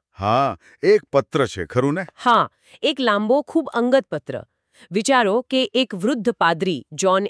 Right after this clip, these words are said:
Speaker 2: એમ્સ, પોતાના નાના દીકરા માટે આ લખી રહ્યા છે.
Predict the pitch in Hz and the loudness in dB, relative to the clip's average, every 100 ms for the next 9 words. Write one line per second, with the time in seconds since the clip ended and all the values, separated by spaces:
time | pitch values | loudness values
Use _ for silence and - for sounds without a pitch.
0 | - 175 147 - - _ _ - 247 262 | -2 -2 -2 -6 -12 _ _ 0 2 2
1 | 277 277 190 175 208 160 156 196 196 160 | 2 2 0 2 0 -2 -2 0 0 -2
2 | 139 160 247 _ _ 208 233 226 220 254 | -2 -4 -4 _ _ 0 2 0 -2 -2
3 | 214 151 135 123 - | 0 -2 -4 -6 -8